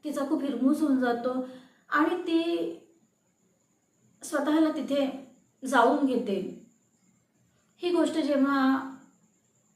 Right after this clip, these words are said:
उद्देशला कळते तेव्हा तो तिला वाचवण्यासाठी येतो, पण तेव्हापर्यंत ऐंशी टक्के ती जळलेली असते. तो तिला घेऊन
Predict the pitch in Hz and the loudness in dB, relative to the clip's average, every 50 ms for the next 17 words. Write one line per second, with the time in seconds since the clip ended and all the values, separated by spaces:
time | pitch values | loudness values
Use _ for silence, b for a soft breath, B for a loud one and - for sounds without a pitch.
0 | _ - 269 220 214 240 262 262 - 302 294 294 294 262 262 254 254 247 247 247 | _ -12 -4 0 2 4 4 2 2 -2 -2 0 2 0 2 2 0 0 0 0
1 | 240 254 269 302 311 311 311 302 269 269 277 254 254 254 262 262 262 - - - | 2 2 4 2 2 2 2 0 0 0 -2 -2 -2 -2 -2 -2 -4 -6 -10 -16
2 | - - _ _ _ _ _ _ _ _ - 254 233 302 285 285 285 277 294 269 | -20 -20 _ _ _ _ _ _ _ _ -2 0 0 0 0 0 -2 -2 -2 -2
3 | 285 226 - - 269 269 262 254 - - - - - - 233 240 233 226 - 247 | -2 -2 -2 0 0 0 0 -2 -6 -10 -16 -18 -10 -4 0 2 2 2 2 0
4 | 220 208 - B B B B B B - 349 320 339 294 262 269 302 294 294 294 | -2 -2 -4 B B B B B B -8 -6 -2 0 2 4 4 4 4 2 2
5 | 294 285 269 311 311 - 254 262 262 262 320 - 285 269 262 - 277 269 - 277 | 0 0 0 -2 -4 -4 0 0 0 0 0 -2 -4 -4 -4 -4 -6 -4 -4 -4
6 | 277 277 269 - - - _ _ _ - 247 214 254 226 220 220 220 220 226 254 | -4 -4 -6 -10 -16 -20 _ _ _ -12 -6 -2 2 2 4 4 4 4 2 2
7 | 262 226 202 196 196 - - 202 175 - 175 175 - - - _ _ _ _ _ | 2 0 0 -2 -4 -6 -6 -6 -6 -6 -6 -10 -12 -18 -20 _ _ _ _ _
8 | _ _ _ _ _ _ _ _ - - - - 302 330 330 330 302 262 254 247 | _ _ _ _ _ _ _ _ -20 -14 -6 -2 0 0 0 0 2 0 0 0
9 | 240 254 247 240 240 240 254 262 | 0 -2 0 0 0 0 -2 -6